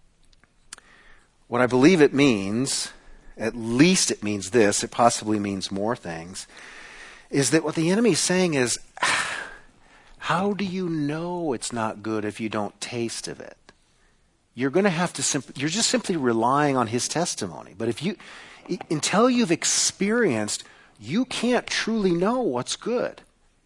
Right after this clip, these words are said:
and what's evil. So you gotta taste. You gotta taste it. You have to experientially know it. You gotta dip your foot in the pool. You gotta jump in. How do you know that it's not good if you don't, if you don't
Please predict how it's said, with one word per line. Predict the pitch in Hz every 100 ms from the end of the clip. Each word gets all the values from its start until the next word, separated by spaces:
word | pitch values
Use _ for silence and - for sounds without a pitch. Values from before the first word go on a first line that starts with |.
| -
and | 131
what's | 127 131 160
evil. | 180 107
So | -
you | 143
gotta | 180 196
taste. | - - - 180 170 120 - - - - - _ _ _ _ _ _ _
You | 180
gotta | 139 165 160
taste | - - - 151 156 - - 82
it. | - - - - - _ _ _ _ _ _ - - -
You | 175
have | 185
to | 190
experientially | - - - - 180 175 175 160 208 294 - - 160 139 117
know | 104 98 95
it. |
You | 143
gotta | 196 196
dip | 151 208 - -
your | 170
foot | - - 190
in | 165
the |
pool. | - - 180 175 127
You | 107
gotta | 147 156 -
jump | - - 180 175 -
in. | 190 196 180 104 82 - _ _ _
How | - 185
do | 208
you | 202
know | 196 202 202 220 233 247
that | 196
it's | 170 -
not | 135 117 107
good | 117 107
if | 107
you | 147
don't, | 160 165 - - - -
if | -
you | 175
don't | 190